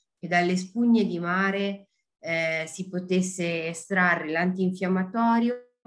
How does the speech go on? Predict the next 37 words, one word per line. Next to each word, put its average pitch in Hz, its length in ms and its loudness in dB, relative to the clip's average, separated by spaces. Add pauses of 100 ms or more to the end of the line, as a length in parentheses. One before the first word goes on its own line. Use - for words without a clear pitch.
(160)
e 180 140 -10
che 190 160 -10
questo 196 240 -2
antinfiammatorio 190 880 0
fosse 170 460 -12
comune 190 360 0
al 175 140 -6
carrubo 226 640 -2
e 180 100 -6
che - 200 -20
que-, 196 380 0
o - 140 -20 (380)
comunque 185 400 0
avesse 190 460 2 (360)
queste 190 320 -4
caratteristiche 190 840 -2
che 175 100 -8
vengono 180 360 0
dalla 220 280 0
terra 214 340 -2
e 180 100 -10
che 226 220 -4
poi 202 260 0
dal 208 220 -2
mare 185 320 2
ritorni 175 440 -6
alla 165 160 -6
terra. 180 460 -4 (240)
Così 226 400 -6
come 196 400 0 (200)
noi - 240 2
ci, 190 140 -8 (260)
ci - 180 -20
piacerebbe 196 960 0 (260)
costruire 196 580 2
una 175 200 0
relazione 196 1200 0